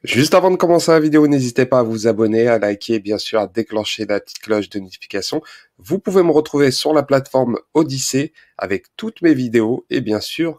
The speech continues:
gratuitement tout en cumulant du Libri sur la plateforme Odyssée. Allez, c'est parti. Salut la team, bienvenue sur ma chaîne, c'est Nineteen Crypto. Aujourd'hui, je vais vous parler du Floki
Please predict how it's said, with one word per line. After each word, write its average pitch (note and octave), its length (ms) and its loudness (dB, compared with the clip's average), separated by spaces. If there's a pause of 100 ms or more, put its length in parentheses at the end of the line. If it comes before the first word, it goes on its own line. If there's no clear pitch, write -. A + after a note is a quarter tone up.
gratuitement B2+ 800 -2 (140)
tout F3+ 200 -6
en D3+ 80 2
cumulant B2+ 540 -4 (240)
du A2 200 -8
Libri C3+ 500 -2
sur - 320 -4
la A#2 80 0
plateforme A#2+ 600 -4 (200)
Odyssée. G#2+ 520 -4 (360)
Allez, G2+ 220 0
c'est - 160 -8
parti. - 420 -8 (680)
Salut A2+ 300 4
la A#2+ 120 8
team, A#2 200 2
bienvenue G#2 300 4
sur G2 160 -2
ma G2 100 2
chaîne, G2+ 240 0
c'est - 200 -2
Nineteen F#2+ 440 2
Crypto. G2+ 320 -2
Aujourd'hui, F#2+ 320 0
je G2 160 0
vais G2 60 2
vous F#2+ 140 -2
parler A2+ 320 -2
du G#2 180 -8
Floki G#2+ 640 -4